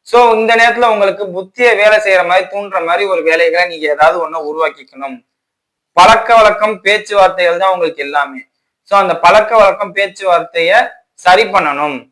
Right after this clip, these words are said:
ஸ்டெடி பண்ணணும். அதாவது, இன்னார் இப்படி பேசினா,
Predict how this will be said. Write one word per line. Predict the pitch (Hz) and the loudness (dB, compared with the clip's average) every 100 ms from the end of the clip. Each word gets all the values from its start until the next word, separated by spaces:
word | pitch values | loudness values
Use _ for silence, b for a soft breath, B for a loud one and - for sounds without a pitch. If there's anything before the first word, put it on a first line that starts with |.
| _ - | _ -12
ஸ்டெடி | - 202 226 | -4 -2 -2
பண்ணணும். | 196 165 156 160 131 _ _ | -2 -2 -4 -8 -12 _ _
அதாவது, | 175 196 208 | 2 4 4
இன்னார் | 202 208 220 233 | 2 0 2 2
இப்படி | 202 208 185 | 2 -2 -4
பேசினா, | 202 202 214 226 | -2 -4 0 2